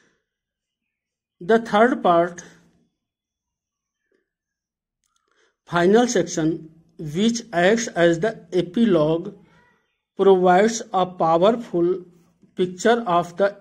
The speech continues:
effect of the calamity on the main characters। जो तीसरा और अंतिम part है,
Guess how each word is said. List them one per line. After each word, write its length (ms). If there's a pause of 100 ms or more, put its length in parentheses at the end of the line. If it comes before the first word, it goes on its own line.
effect 600
of 260
the 160 (920)
calamity 600 (100)
on 260
the 140 (520)
main 320
characters। 580 (600)
जो 120 (100)
तीसरा 440
और 120
अंतिम 460
part 380
है, 200